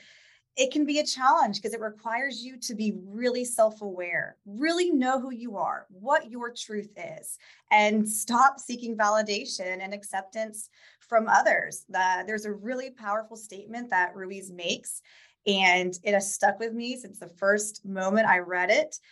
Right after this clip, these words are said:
He says, Nothing, absolutely nothing that other people do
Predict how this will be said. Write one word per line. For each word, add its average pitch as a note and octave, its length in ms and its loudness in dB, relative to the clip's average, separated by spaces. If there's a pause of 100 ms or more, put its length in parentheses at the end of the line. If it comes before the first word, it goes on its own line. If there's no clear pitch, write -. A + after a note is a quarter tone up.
(140)
He A3+ 180 -8
says, G#3+ 600 4 (240)
Nothing, G#3+ 720 0 (380)
absolutely B3+ 840 2
nothing A#3+ 680 -2
that G#3 240 -2
other C4 400 0
people C4+ 400 -14
do A3+ 560 -4